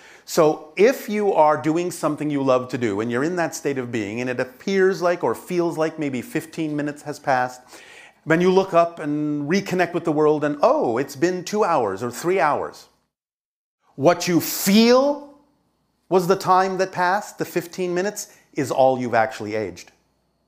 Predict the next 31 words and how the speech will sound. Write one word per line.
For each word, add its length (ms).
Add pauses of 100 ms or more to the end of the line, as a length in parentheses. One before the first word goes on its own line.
(760)
Even 220
though 80
you 120
might 200
reconnect 720
with 100
the 100
world 440 (400)
three 400
hours 440
later 540 (360)
and 180
catch 320
up 160
to 80
the 100
consensus 720
reality 600
of 120
time, 400 (340)
if 180
you 160
only 320
experienced 680
fifteen 540
minutes 360
in 380
that 400 (100)
experience 640
of 160
joy, 420